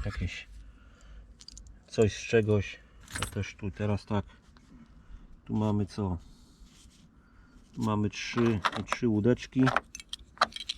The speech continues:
Trzy łódeczki, monetka. Raz, dwa, trzy, cztery, pięć, sześć P R L-i. To jest co, kłosy? Pięć fenoli, nie?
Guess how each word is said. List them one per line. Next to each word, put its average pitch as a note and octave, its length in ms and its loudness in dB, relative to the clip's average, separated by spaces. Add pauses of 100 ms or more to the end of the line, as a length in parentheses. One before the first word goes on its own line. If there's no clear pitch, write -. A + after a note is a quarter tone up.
(580)
Trzy - 220 -2
łódeczki, A2 640 0
monetka. G#2+ 680 2 (340)
Raz, A2+ 440 0 (580)
dwa, A2 420 2 (120)
trzy, A2+ 560 -2 (640)
cztery, A2 680 2 (540)
pięć, G#2 580 0
sześć - 340 -2
P - 140 -2
R G#2 180 2
L-i. C3+ 360 4 (1400)
To A2+ 100 -2
jest A2+ 200 2
co, G#2+ 180 2
kłosy? A2+ 480 0
Pięć B2+ 220 4
fenoli, A2 380 4
nie? A#2+ 200 2